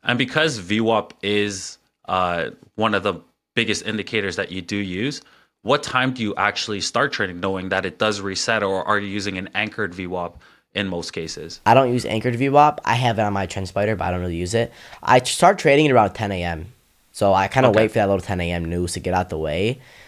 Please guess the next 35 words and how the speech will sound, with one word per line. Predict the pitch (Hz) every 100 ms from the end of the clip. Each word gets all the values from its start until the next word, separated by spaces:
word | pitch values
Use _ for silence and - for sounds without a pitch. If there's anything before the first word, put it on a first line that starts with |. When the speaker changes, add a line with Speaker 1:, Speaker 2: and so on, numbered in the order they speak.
| -
Speaker 2:
Sometimes, | - - 185 202 202 180 135 123
though, | 110 113 110
I | 101
do | 104 120
take | 120 104
trades | - 104 107 - -
off | 101 98
the | 92 -
open. | 92 95 127 120
Like, | 98 90
if | 104
I'm | 110
not | 117 120
at | 104
school, | - 87 101
sometimes, | 104 107 104 110 104 98
like, | 90 87 - -
on | - 101
a |
Friday, | 95 98 98 98 104 101 101 - -
I'll | - 98
take, | 98 113 104
like, | 98
a | 95
little | 92 101 101
stab | - - 101 98
at | 95
something | 101 92 95
off | 92
the | -
open | - 95 95
and | 90
look | 90
strong | - - 98 87
pre-market. | 98 92 92 98 110 113 -